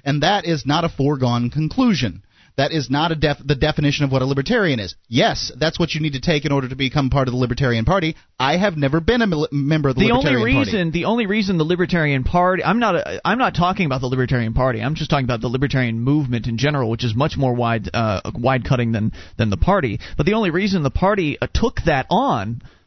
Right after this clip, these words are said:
Speaker 2: that pledge, that pledge already existed, that, that concept, the concept of non-aggression, not initiating force,
Speaker 1: Mm-hmm.
Speaker 2: that it already existed before the creation of the Libertarian Party,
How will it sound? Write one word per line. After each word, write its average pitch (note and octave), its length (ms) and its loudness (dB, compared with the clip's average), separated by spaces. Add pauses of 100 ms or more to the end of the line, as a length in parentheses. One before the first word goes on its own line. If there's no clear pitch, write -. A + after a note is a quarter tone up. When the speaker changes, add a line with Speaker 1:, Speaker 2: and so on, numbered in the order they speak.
Speaker 2:
that C3+ 200 -4
pledge, G#3+ 380 2
that A#3 200 -2
pledge C#4+ 320 0
already F3 380 0
existed, B2 800 -4
that, - 200 -2
that - 180 -2
concept, G#3+ 480 0
the D3 60 -2
concept F#3+ 420 0
of D#3 100 -2
non-aggression, D#3 800 0
not C3+ 220 2
initiating E3 600 0
force, D#3 460 0
Speaker 1:
Mm-hmm. C#3+ 220 4 (120)
Speaker 2:
that E3+ 140 2
it A3+ 140 2
already C4 280 2
existed G#3 440 -2
before F#3 240 0
the D#3 80 -2
creation D3+ 340 -2
of B2+ 60 -4
the C3 60 -4
Libertarian B2 440 0
Party, F3 400 0